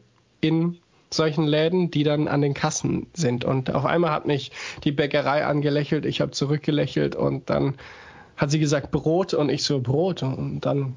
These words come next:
bin ich rübergelaufen und hab lecker Kuchen gesehen. Und dann hab ich gesehen, dass da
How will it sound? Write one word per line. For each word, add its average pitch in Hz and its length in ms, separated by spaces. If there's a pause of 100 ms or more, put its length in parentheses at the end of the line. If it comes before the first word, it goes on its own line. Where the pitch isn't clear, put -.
(140)
bin 147 120
ich 139 160
rübergelaufen 226 680
und 165 160
hab 180 160
lecker 190 260
Kuchen 208 440
gesehen. - 440 (540)
Und 143 280
dann 135 140
hab 143 140
ich 143 200
gesehen, 151 500 (800)
dass 147 220
da 147 400